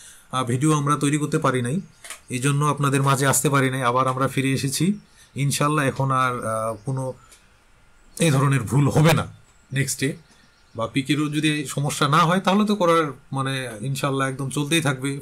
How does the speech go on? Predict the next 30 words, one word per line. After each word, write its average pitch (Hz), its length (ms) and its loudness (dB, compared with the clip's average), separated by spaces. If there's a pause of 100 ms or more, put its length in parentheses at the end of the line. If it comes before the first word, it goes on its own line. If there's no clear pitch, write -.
ফুললি। 139 300 0 (1120)
আমাদের 131 240 -2 (140)
ভিডিও 143 280 0
মোটামুটি 175 400 2
অনেকগুলো 180 280 2 (100)
রেডি 143 300 2
হয়ে 127 140 0
গেছে। 107 160 -4 (100)
আপনার 131 260 -2
এই 131 80 -4
যে 139 100 -4
এটা 143 180 -2
করলাম, 151 320 0
তারপর 131 200 -2 (100)
ভাঙ্গা 127 280 -2
মিষ্টি 139 320 -2
রেসিপি, 120 320 -4 (120)
যে 117 40 -8 (100)
মিষ্টি 123 280 -6
যদি 131 200 -2
ভেঙে 143 280 0
যায়, 127 200 -6
এর 185 140 0
আগেও 226 220 0
দুইটা 175 200 0 (100)
দিছি, 156 220 2 (180)
আরও 160 140 4 (100)
দিব। 156 120 0 (580)
মানে 135 200 -4
ভাঙ্গা 139 240 0